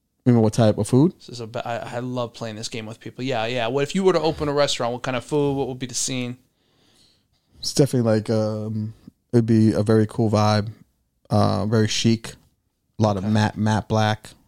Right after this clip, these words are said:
Speaker 2: Yeah.
Speaker 1: You know, dim lights.
Speaker 2: Mm-hmm.
Speaker 1: Um, candles on the table.
Speaker 2: Very
Speaker 1: Not
Speaker 2: vibey.
Speaker 1: Very vibey.
Speaker 2: Yeah.
Speaker 1: Yeah. Um, people chatting, low, low, you know,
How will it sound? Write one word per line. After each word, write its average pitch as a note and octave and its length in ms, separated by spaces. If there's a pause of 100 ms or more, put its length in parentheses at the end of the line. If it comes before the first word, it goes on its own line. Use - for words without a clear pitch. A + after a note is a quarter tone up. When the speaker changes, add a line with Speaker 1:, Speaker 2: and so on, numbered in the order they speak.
(140)
Speaker 2:
Yeah. G#2+ 200 (960)
Speaker 1:
You G#2+ 100
know, G2+ 300 (260)
dim A2 240
lights. - 560 (180)
Speaker 2:
Mm-hmm. - 960
Speaker 1:
Um, G2 500 (1500)
candles - 1120
on A2 140
the G#2 80
table. G2 540 (180)
Speaker 2:
Very C3+ 200
Speaker 1:
Not A#2+ 80
Speaker 2:
vibey. A#2+ 480
Speaker 1:
Very A2 200
vibey. G#2 480 (100)
Speaker 2:
Yeah. A2+ 180
Speaker 1:
Yeah. G2+ 280 (760)
Um, F#2+ 260
people G#2+ 280
chatting, G#2 500
low, A2 200
low, A#2 360
you C#3+ 100
know, A2 240